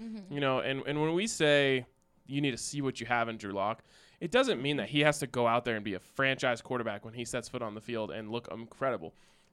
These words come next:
Speaker 2: You just wanna see the signs. You know,
Speaker 1: Yeah.
Speaker 2: even Daniel Jones in New York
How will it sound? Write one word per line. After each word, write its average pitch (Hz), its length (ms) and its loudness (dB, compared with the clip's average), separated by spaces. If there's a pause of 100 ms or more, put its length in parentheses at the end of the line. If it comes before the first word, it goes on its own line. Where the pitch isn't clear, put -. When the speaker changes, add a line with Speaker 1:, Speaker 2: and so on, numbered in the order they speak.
Speaker 2:
You 180 100 -8
just 285 200 -4
wanna 254 180 2
see 170 380 -2 (360)
the - 80 -12
signs. - 640 -10 (240)
You 165 100 -4
know, 170 140 6
Speaker 1:
Yeah. 175 100 4
Speaker 2:
even 247 160 2
Daniel 135 360 2
Jones 107 600 -2
in 110 640 -4
New 110 140 -6
York 110 480 -4